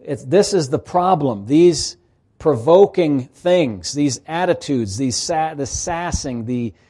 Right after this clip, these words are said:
the, uh, not admitting you're wrong, the being legalistic, all the things on our list of thirty-six items here, thirty-four items here, both for parents and for kids,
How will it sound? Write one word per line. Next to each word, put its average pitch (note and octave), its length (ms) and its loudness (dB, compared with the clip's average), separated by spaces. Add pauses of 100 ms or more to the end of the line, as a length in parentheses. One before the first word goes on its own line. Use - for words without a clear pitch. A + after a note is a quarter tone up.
(200)
the, B2+ 320 0
uh, A#2 280 0
not D#3 300 0
admitting D#3 400 0
you're C#3 160 -2
wrong, C#3+ 480 -4
the A#2+ 60 -8
being D#3 300 -6
legalistic, C#3+ 680 -2
all D#3+ 160 0
the D#3+ 80 -2
things D#3+ 340 -8
on D3 160 -2
our C3 180 -2
list C#3+ 320 -2
of A#2 100 -16
thirty-six D3 840 -4
items C3+ 500 -4
here, C3 160 -8
thirty-four C3+ 920 -4
items C3 420 -4
here, F#2+ 340 -10 (920)
both C3 260 -2
for C3 100 -14
parents C#3+ 420 -8
and A#2+ 120 -12
for A#2 120 -20
kids, A2 680 -12